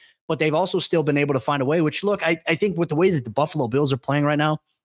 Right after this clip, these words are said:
it's crazy to think that the Broncos went into Buffalo on Monday Night Football and beat them the way that they did and were able to, because the conversation, like, after that Broncos Bills game, I remember seeing on social media, everyone's like, "Yeah, now we can finally put the,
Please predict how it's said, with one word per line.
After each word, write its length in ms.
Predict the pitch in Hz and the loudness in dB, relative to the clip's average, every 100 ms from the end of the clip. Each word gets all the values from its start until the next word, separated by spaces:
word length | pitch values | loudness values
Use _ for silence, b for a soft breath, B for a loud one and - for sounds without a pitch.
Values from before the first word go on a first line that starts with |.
| _ | _
it's 100 | - | -4
crazy 320 | 180 196 185 | 0 2 2
to 40 | |
think 180 | 165 143 | 0 0
that 80 | 139 | 0
the 80 | 98 | 0
Broncos 480 | 110 131 - 117 113 | 0 0 0 -2 0
went 120 | 120 | 2
into 140 | 107 | 2
Buffalo 560 | 92 107 - 110 101 101 b b | 0 -2 0 0 0 -2 b b
on 60 | _ | _
Monday 200 | 98 117 | 0 2
Night 180 | 123 123 | 2 0
Football 640 | - 113 - 104 104 98 b b b _ | -2 -4 0 2 2 -2 b b b _
and 360 | 104 107 107 101 - | 0 2 0 -4 -6
beat 220 | 120 123 - | -2 0 0
them 320 | 110 95 87 - | -2 -2 -4 -2
the 80 | |
way 140 | 120 127 | 0 2
that 160 | 123 | 2
they 100 | 123 | 0
did 380 | 113 127 117 110 - | 0 2 0 -2 -2
and 120 | 131 | -2
were 80 | 127 | 0
able 180 | 147 156 | 0 0
to, 180 | - 131 | 0 0
because 400 | 139 160 147 - b b _ _ | 2 2 0 -2 b b _ _
the 60 | 143 | -2
conversation, 800 | - 185 214 175 - 160 160 113 | 0 0 0 0 0 0 0 -2
like, 180 | 95 - | -2 -2
after 260 | 165 196 214 | -2 0 0
that 200 | 180 131 | 0 -2
Broncos 480 | 147 185 180 151 | -2 0 0 0
Bills 320 | 104 127 151 143 | 0 0 2 2
game, 340 | 165 185 185 131 | 2 0 0 0
I 100 | 180 | 2
remember 420 | 180 147 151 151 | 2 2 2 0
seeing 240 | - 147 | 0 0
on 80 | 135 | 2
social 300 | 151 139 139 | 0 0 0
media, 200 | 143 143 | 2 2
everyone's 180 | 139 131 | 2 0
like, 200 | 123 - | 0 0
"Yeah, 220 | 151 117 | 0 2
now 160 | 135 151 | 2 0
we 60 | |
can 140 | 147 135 | 0 0
finally 300 | 151 147 139 | 0 0 -2
put 260 | - 156 | -2 -2
the, 160 | 143 | 0